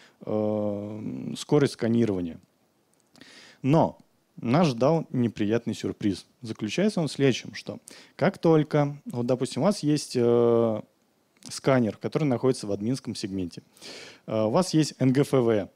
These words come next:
за которым находится куча сегментов других с серверами, с пользователями и так далее. <clears throat> Как только сканер начинает все это дело сканировать, то, э, на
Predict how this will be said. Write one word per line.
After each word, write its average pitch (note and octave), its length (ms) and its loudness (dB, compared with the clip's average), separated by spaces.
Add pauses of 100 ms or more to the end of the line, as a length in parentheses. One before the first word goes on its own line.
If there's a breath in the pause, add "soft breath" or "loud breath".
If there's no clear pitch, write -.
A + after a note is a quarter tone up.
(140)
за A#2+ 180 -2
которым D3 320 2
находится B2 420 0
куча B2+ 560 0 (340)
сегментов A2+ 680 -4 (160)
других A#2 600 -2
с - 60 -10
серверами, F3+ 680 0
с - 100 -6
пользователями C#3+ 680 0
и A2 40 -2
так A2 200 -4
далее. G#2 260 0 (120)
<clears throat> C3 220 2 (300 loud breath)
Как E3+ 180 0
только F#3 220 2
сканер C3+ 500 2
начинает D3 560 0
все C3+ 140 0
это B2+ 140 -2
дело G#2+ 300 0
сканировать, G#2+ 840 0 (500 loud breath)
то, C#3 340 4 (180)
э, A#2 320 0 (120)
на B2 360 2